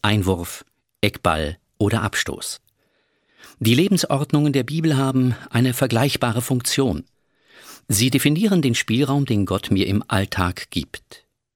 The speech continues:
Sie markieren die Möglichkeiten und die Grenzen meiner Freiheit.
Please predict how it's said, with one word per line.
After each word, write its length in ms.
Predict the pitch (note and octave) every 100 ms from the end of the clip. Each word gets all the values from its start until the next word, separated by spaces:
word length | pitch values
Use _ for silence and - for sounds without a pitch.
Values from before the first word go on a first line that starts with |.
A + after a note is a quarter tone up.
| _
Sie 200 | F#2 F#2+
markieren 640 | F2+ F2+ - D#3 G2+ A2+
die 100 | C3
Möglichkeiten 720 | D#2 F#2+ A#2+ B2 - A#2 A#2+ B2+
und 160 | C3
die 80 | C3+
Grenzen 640 | - C3 C#3+ - F#2 D#2+ -
meiner 360 | F2+ F2 F2
Freiheit. 680 | - - D#2 - B1 - -